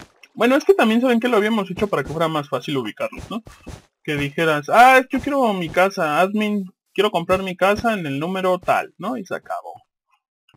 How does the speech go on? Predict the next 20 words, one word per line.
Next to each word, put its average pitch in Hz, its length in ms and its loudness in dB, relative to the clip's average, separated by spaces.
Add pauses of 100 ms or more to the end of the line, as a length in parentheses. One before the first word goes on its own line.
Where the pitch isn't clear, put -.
(140)
Pero 135 280 -10
pues 139 260 -10
ahora 170 500 2
lo 139 200 -4
más 160 360 -2
fácil 185 500 2
sería 160 640 -4 (160)
agarrar 147 800 0
y, 117 280 -8 (360)
y 147 120 -10
que 147 100 -4
hablen 147 300 -4
al 135 120 -6
admin. 139 300 -6
"Admin, 214 300 -2
¿puedes 220 200 -2
venir, 170 300 -6
por 180 160 -4
favor?". 143 340 -2
"Sí, 262 340 -6